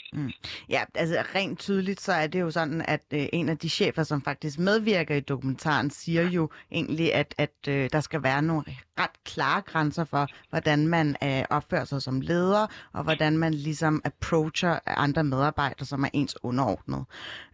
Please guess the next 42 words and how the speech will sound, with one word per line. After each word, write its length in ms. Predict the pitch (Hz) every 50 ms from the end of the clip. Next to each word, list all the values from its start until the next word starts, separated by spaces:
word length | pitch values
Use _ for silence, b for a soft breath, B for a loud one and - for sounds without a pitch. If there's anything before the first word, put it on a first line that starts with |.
| - -
Øh, 200 | 156 147 135 135 -
det 80 | 151 135
var 180 | 139 135 131
Michael 540 | 135 135 131 - - 151 131 - - 123 127
Jeppesen, 460 | 131 131 - 143 143 - - 143 139 - _
tror 160 | - - -
jeg, 140 | - - -
eller 140 | - 139 139 -
Per 120 | - 180 170
Michael, 380 | 160 156 139 - 156 - - -
øh, 220 | 131 131 131 135 135
Jeppesen. 380 | 127 - 135 131 - 147 135 B B B B B B
Men, 340 | - - 196 196 190 190 190
øhm, 440 | 185 185 180 175 175 170 165 160 151 - - - - _ _ _ - - - - -
jeg 140 | 202 196 202
kunne 100 | 240 226
godt 200 | - 226 226 -
tænke 200 | - 233 226 233
mig 100 | 240 247
lige 160 | 226 233 240
at 80 | 240 -
spørge 280 | - - 190 190 202 -
dig, 220 | - 170 165 190 202 -
Christian 300 | - 226 208 - 202 185
Krohs, 420 | - - - 208 185 170 - -
fordi, 320 | - 208 190 - 208 208 190 175 175 B B B B B B B B B B B _ -
øh, 260 | 196 180 175 165 165 - -
det 160 | 214 220 220
her 140 | 240 226 214
med, 400 | 190 185 185 185 196 208 208 - -
at, 180 | 180 180 - -
at, 200 | - 165 165 - _ _ - - - 175
øh, 440 | 175 165 160 156 151 139 - 151
vi 80 | 160 180
er 60 | 175
jo 80 | 170 165 160
ved 140 | 202 214
at 140 | 220 208 180
få 260 | - - 180 165 160
til 260 | 156 - - 180 160 -
intet 420 | - 175 185 190 - 226 226 175 -
gjort 340 | - 180 165 139 - -